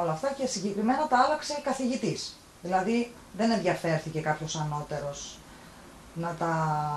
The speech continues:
να λύσει αυτά τα προβλήματα. Πάντα εμείς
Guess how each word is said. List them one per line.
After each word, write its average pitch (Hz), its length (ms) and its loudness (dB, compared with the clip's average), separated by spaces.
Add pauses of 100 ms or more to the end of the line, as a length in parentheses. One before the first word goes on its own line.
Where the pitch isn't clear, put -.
(200)
να 175 140 6
λύσει 170 240 0
αυτά 147 120 -4
τα 160 100 -2
προβλήματα. 147 760 -6
Πάντα 254 280 8
εμείς 233 520 4